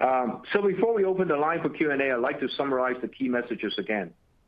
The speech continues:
Our software and services business around our key market opportunity,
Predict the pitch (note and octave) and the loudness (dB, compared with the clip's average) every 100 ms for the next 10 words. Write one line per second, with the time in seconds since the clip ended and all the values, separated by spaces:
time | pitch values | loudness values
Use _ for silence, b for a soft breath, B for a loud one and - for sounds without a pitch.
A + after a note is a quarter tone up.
0 | _ _ _ _ _ _ _ _ _ _ | _ _ _ _ _ _ _ _ _ _
1 | _ _ - E3 D#3+ C#3+ C3 C3 C#3+ - | _ _ -4 -2 0 0 0 0 0 2
2 | C3+ A#2 - D3 C#3 C3+ B2+ - B2+ B2+ | 0 0 0 0 0 -2 -4 0 -2 0
3 | A2+ A2 A2+ A#2 A2 - b b b A2+ | 0 2 4 4 2 -4 b b b 0
4 | A2+ - D#3+ C#3+ C3 C3 A#2 G#2 - C3 | 0 2 2 4 2 2 2 2 0 2
5 | A2 F#2+ F#2+ | 2 2 0